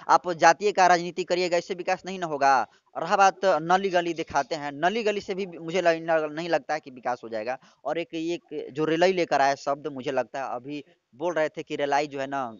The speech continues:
अभी उफ-, ऑक्सफोर्ड डिक्शनरी वाले जोड़े नहीं हैं, इसे जोड़ना चाहिए। अब सोचिए कि, अ, रेलाई जो है कितनी, अ, जो लोग पित्त पत्रकारिता करते हैं, जो लोग, अ, मास कम्युनिकेशन की पढ़ाई करते हैं, उसमें किस तरीके से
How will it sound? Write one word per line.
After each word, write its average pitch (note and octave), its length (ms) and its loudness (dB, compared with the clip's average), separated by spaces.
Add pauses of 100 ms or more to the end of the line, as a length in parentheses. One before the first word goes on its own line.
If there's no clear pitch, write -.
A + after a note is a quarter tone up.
अभी A2 380 -10
उफ-, B2 240 -16
ऑक्सफोर्ड C3+ 420 -6
डिक्शनरी C3+ 360 -10
वाले C3+ 200 -4
जोड़े C3 240 -6
नहीं B2 240 -8
हैं, B2 120 -10 (260)
इसे E3+ 200 -8
जोड़ना D#3+ 380 2
चाहिए। A2 380 -6 (240)
अब B2+ 60 -8
सोचिए F3 420 -6
कि, F3+ 200 -10
अ, C3 200 0
रेलाई D3+ 340 2
जो D#3 60 -6
है D#3+ 60 -4
कितनी, E3+ 420 -12
अ, C3 160 -6
जो D3+ 240 -4
लोग D3+ 260 -4
पित्त F#3+ 200 -8
पत्रकारिता D3+ 600 -4
करते C3 280 -6
हैं, B2+ 140 -14
जो B2+ 100 -10
लोग, A#2+ 280 -8
अ, A#2 80 -6 (300)
मास D3+ 240 -2
कम्युनिकेशन C#3+ 540 -8
की C#3 140 -12
पढ़ाई B2+ 260 -10
करते B2 280 -10
हैं, C3+ 60 -14
उसमें D3 200 -14
किस - 200 -8
तरीके E3 300 0
से D#3 260 -4